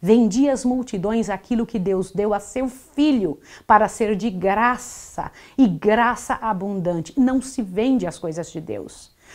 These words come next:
A Igreja Católica fazia isso com a alegação de levantar fundos para a construção da Igreja de São Pedro. Vendia-se indulgências aos montes,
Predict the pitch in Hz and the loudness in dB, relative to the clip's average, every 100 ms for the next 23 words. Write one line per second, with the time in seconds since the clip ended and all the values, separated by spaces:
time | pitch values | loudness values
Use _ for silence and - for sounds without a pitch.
0 | - - 196 202 269 254 233 233 226 214 | -8 4 6 8 4 2 -2 2 2 2
1 | 233 214 185 202 208 226 - 214 196 190 | -4 -4 -4 -2 -2 -2 -2 -2 0 2
2 | 269 311 302 - - 233 254 254 - - | 2 2 0 -4 -4 -2 0 -2 -8 0
3 | 226 220 208 208 220 214 - - 302 285 | 2 2 0 -2 -4 -4 -6 -4 -2 0
4 | 196 - 190 190 - 220 - 185 - 202 | -2 -2 -2 -2 -2 -4 -2 -8 -6 -6
5 | 190 180 175 175 190 - 175 175 - 117 | -4 -2 -2 -2 -4 -6 -8 -8 -8 -10
6 | - - - 240 226 269 254 294 330 - | -12 -20 -10 -4 4 6 6 4 2 2
7 | 349 - 294 269 233 190 277 294 277 247 | 0 6 6 6 2 0 0 0 0 0
8 | 269 233 - 196 208 269 240 - 139 - | 0 0 -2 0 4 4 2 -2 -12 -12